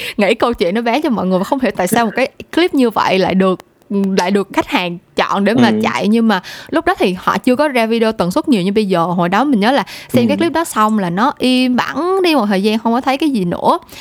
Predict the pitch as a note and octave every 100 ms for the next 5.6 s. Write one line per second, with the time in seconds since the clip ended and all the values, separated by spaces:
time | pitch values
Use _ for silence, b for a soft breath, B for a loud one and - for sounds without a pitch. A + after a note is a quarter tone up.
0 | B - A3 A3 A#3+ C4 - F3+ F3+ G#3
1 | G#3+ A3 G#3 G#3 B B B B - A3
2 | F#3 F3+ F3+ - F3+ F3+ F3+ G#3+ A3+ C4
3 | E4+ - G#3+ A#3 D#4+ - G#4+ F#4+ A3 F#3+
4 | - A3 B3+ F#3 F#3+ F#3+ F#3+ G#3+ A3+ G#3+
5 | F3+ G#3+ G#3 A3+ A3+